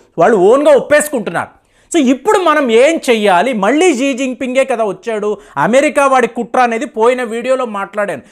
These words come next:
ఇప్పుడు ఈ పరిస్థితి ఎలాగైనా కూడా మారిపోవచ్చు. ఈ జియోపొలిటికల్ స్ట్రాటజీలో ఇండియా చాలా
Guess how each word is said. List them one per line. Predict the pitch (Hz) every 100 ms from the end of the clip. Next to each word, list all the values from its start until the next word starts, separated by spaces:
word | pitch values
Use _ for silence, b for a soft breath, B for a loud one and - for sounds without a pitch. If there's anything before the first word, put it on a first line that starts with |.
| b
ఇప్పుడు | 175 208 381
ఈ | 359
పరిస్థితి | 190 226 240 240 240
ఎలాగైనా | 190 254 311 302 294 269
కూడా | 196 220
మారిపోవచ్చు. | 262 190 196 196 170 135 127 b b
ఈ | 180 277
జియోపొలిటికల్ | 202 220 269 320 311 285 254 277 294 254
స్ట్రాటజీలో | - 208 220 240 285 240 196 208 226 B B
ఇండియా | 160 202 254 262 254
చాలా | 170 247 277